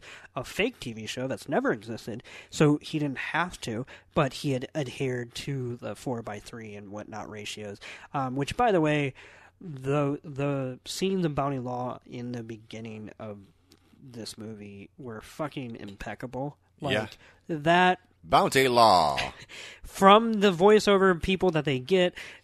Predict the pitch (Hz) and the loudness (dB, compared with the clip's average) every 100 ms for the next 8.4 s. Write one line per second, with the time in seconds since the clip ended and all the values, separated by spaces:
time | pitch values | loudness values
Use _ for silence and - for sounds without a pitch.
0 | - 190 180 156 151 156 - 170 151 - | -6 0 2 2 2 2 2 0 0 0
1 | 151 156 143 143 - 165 - 202 185 180 | 0 2 2 2 0 -2 0 -2 -2 -8
2 | - 156 147 139 127 - - - _ - | -10 -6 -4 -2 -6 -10 -20 -20 _ -4
3 | 156 170 170 - 147 131 139 220 233 220 | 0 0 0 -2 -4 -4 -2 0 0 -2
4 | - 202 202 202 - 208 170 175 165 - | -4 -6 -4 -4 -4 -6 -4 -4 -4 -4
5 | 196 175 - 165 156 147 135 135 127 - | -4 -6 -6 -4 -2 -2 -4 -6 -6 -6
6 | 147 139 131 127 127 123 117 110 - - | -6 -4 -6 -6 -8 -10 -8 -8 -8 -6
7 | 165 156 156 143 127 117 - 123 117 120 | -6 -4 -4 -4 -8 -12 -14 -14 -12 -12
8 | 117 - 120 110 | -12 -12 -14 -14